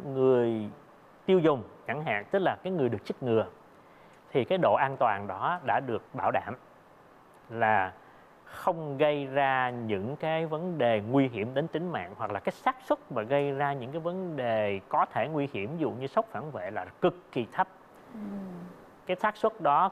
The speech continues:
Speaker 1: ước lượng cỡ khoảng một phần triệu.
Speaker 2: Dạ.
Speaker 1: Còn những cái vaccine khi mà chích cho mình thì nó đương nhiên nó sẽ có những cái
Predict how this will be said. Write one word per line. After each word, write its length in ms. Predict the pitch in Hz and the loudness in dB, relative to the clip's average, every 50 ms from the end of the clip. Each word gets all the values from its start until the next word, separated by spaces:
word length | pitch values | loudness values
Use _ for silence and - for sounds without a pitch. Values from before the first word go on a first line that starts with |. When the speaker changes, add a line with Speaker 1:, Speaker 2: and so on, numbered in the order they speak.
| - - | 0 4
Speaker 1:
ước 240 | 196 208 208 - | 4 4 4 4
lượng 240 | 147 117 101 104 107 | 0 0 0 0 -2
cỡ 120 | 104 95 113 | -2 -2 -2
khoảng 360 | - - 113 101 131 156 147 | 0 0 -2 -2 -2 0 0
một 180 | 120 107 - | 0 0 0
phần 200 | - 131 107 92 92 - | -2 -6 -6 -6 -8 -10
triệu. 280 | - 95 85 87 95 101 - - - - - - - 165 | -10 -8 -6 -4 -6 -6 -6 -10 -20 -20 -20 -18 -14 -12
Speaker 2:
Dạ. 100 | 185 180 165 - - - - - - - | -10 -10 -12 -12 -16 -18 -20 -20 -8 0
Speaker 1:
Còn 400 | - 143 139 131 127 127 123 120 | 2 4 4 4 2 0 0 0
những 160 | 117 117 147 | 0 0 2
cái 100 | 180 214 | 2 2
vaccine 460 | 202 226 226 - - - 190 185 185 | 4 2 0 0 -2 -2 -2 -2 -2
khi 160 | 175 - 190 190 | -2 -2 -2 0
mà 140 | 170 131 | 0 -2
chích 300 | 101 - - 262 - - | -2 0 -2 -2 -2 0
cho 80 | - 175 | 0 0
mình 260 | 156 147 131 123 117 | 4 4 2 2 0
thì 200 | 117 135 147 135 | -4 -2 -2 -2
nó 160 | 127 143 175 | 0 0 -2
đương 380 | 190 185 190 180 180 185 170 175 | -2 0 4 6 6 6 6 4
nhiên 240 | 190 190 180 160 139 - | 4 4 4 2 0 -2
nó 100 | 147 160 | -4 -4
sẽ 180 | 160 - 107 107 | -4 -2 -4 -4
có 240 | - - 135 147 | -2 0 0 0
những 300 | 185 185 143 107 104 127 | 0 -2 -4 -6 -6 -8
cái 360 | 127 - 156 160 165 170 180 | -6 -6 -4 -4 -2 -4 -4